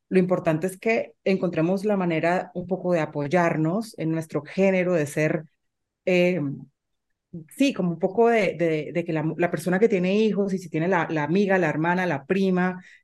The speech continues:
que no quiere y en la familia le dicen algo, que también pueda pararse y decir, "Oye, no, déjala, no quiere tener hijos, pues no pasa nada, yo tengo", y,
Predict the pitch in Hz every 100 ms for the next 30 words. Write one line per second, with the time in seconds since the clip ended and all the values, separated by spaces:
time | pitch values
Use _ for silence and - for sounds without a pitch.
0 | - 185 170 170 170 226 202 196 196 175
1 | 160 156 156 156 170 185 190 - _ _
2 | - 175 165 156 196 208 196 202 202 175
3 | 147 143 165 180 196 151 151 175 165 147
4 | 202 170 190 220 120 _ _ 151 170 247
5 | 277 214 240 170 156 165 180 185 175 175
6 | 247 165 - - 131 143 156 254 262 135
7 | 139 170 226 294 240 139